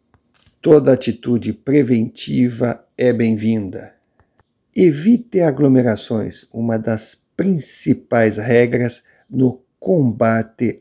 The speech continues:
à contaminação. O maior vírus que o Grêmio tem de enfrentar se chama C B F.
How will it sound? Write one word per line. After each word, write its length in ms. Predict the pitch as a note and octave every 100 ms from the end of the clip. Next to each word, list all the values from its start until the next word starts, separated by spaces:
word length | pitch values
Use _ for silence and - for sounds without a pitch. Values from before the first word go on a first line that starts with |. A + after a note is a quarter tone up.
| -
à 160 | A2
contaminação. 1120 | G#2+ - C#3+ A#2+ A#2 A2+ A2 G#2+ - G#2+ G2 - _ _ _ _ _ _ _ _ _ _ -
O 140 | B2+
maior 500 | A2+ B2 B2+ D3+ D3
vírus 680 | A#2 A2+ C#3 B2+ A#2+ G2+ -
que 160 | - B2+
o 100 | G#2+
Grêmio 800 | A#2 A#2+ A2+ G#2 G2+ G2 G2 _ _ -
tem 300 | D3 C#3+ C3
de 180 | A2+ A#2+
enfrentar 960 | A#2 G#2+ A2+ G#2+ G2 - A#2 A#2 A#2 _ _ _ _
se 180 | - A2+
chama 640 | - - A2+ G2+ F2+ - _ _ _ _
C 680 | _ - - - - D#3 D3+
B 160 | A2+
F. 600 | A#2+ A#2 A2 - G2 F#2+